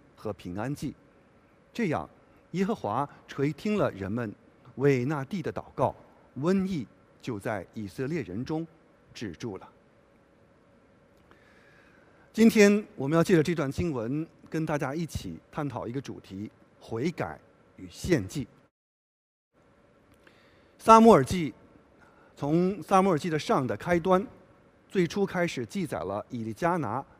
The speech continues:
到示罗的献祭开始。撒母耳记的结束，停留于大卫在亚劳拿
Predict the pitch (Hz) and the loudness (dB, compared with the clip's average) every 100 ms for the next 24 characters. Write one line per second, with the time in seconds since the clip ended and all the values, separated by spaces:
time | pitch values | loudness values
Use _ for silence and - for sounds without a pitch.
0 | - 127 107 - 175 107 110 110 101 - | -2 -2 -2 -6 -6 -4 -6 -8 -10 -2
1 | 180 123 - - - 165 170 - - _ | -2 -2 -8 -12 -10 -8 -8 -10 -16 _
2 | _ _ _ _ _ _ _ _ - 170 | _ _ _ _ _ _ _ _ 6 8
3 | 175 165 180 151 - 110 127 160 - - | 8 4 2 -4 -6 -8 -6 -8 -8 -16
4 | - _ 151 156 160 135 139 170 147 135 | -20 _ -4 2 2 2 0 0 0 0
5 | 147 107 - - - 147 - - 156 196 | -2 -4 -12 -18 0 0 0 -10 -2 0
6 | 135 123 147 131 | 0 -2 -4 -6